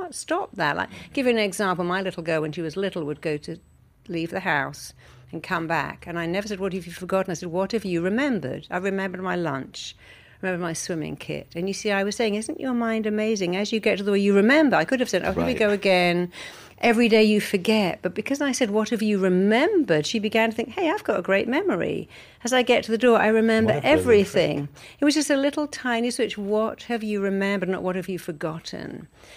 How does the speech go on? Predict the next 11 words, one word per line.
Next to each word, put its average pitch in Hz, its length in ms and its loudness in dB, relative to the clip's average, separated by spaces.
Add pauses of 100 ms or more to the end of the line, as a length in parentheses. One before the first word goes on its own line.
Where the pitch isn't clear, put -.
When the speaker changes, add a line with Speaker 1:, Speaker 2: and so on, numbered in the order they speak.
(200)
Speaker 1:
And 214 160 -6
so 226 220 0
that 247 180 0
was - 160 -6
a 220 60 -4
simple 240 640 -4
way 175 240 -2
of 165 80 -6
talking 208 400 -4
to 165 100 -8
yourself, 156 640 -8